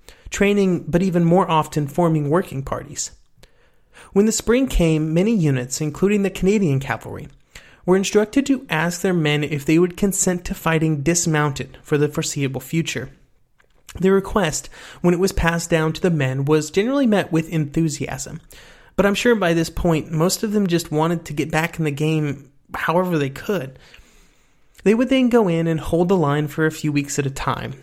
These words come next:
generally on some of the less active sectors. One of the benefits of using cavalry in this role,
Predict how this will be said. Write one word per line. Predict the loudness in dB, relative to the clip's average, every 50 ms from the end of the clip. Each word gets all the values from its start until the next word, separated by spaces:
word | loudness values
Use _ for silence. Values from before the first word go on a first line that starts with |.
| -8 -2
generally | 0 2 2 2 2 2 2 2
on | 2 0
some | 0 0 0 0 0
of | 0
the | -2 -2
less | -2 -2 -4 -4 -6 -6 -2 0
active | 0 0 0 -2 -8 -8 -8 -6
sectors. | -6 -2 -2 -2 -4 -4 -12 -14 -12 -12 -14 -16 -18 _ _ _ _ _ _ _ _ _ _ -20 -20 -12 -4 0
One | 2 2
of | 4 4
the | 4
benefits | 4 4 4 4 2 0 -2 -2 -2
of | -4 -4 -2 0
using | 2 0 2 2 0 0 0 -2
cavalry | -4 -6 -6 -4 -2 0 2 2 4 4 2 2
in | 0 0 -2 0
this | 0 -2 -2 -2
role, | -2 0 0 0 0 -2 -6